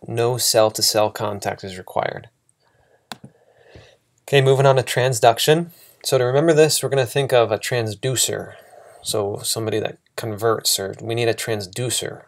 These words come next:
The transducer is a virus, a bacteriophage. So in this one, transfer of genetic material from one bacterial cell to another by that viral infection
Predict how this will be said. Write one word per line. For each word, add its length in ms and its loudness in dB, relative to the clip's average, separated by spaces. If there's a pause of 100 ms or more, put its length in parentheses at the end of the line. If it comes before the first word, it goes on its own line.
(140)
The 80 -12
transducer 640 -4
is 180 -2
a 140 -6
virus, 600 0
a 60 -10
bacteriophage. 1040 -4 (960)
So 200 2
in 140 -2
this 240 2
one, 240 2 (400)
transfer 360 2
of 80 0
genetic 380 2
material 420 0
from 220 -6
one 260 0
bacterial 640 0
cell 300 2
to 180 -8
another 480 -2 (400)
by 460 -2 (160)
that 380 2
viral 520 4
infection 640 -8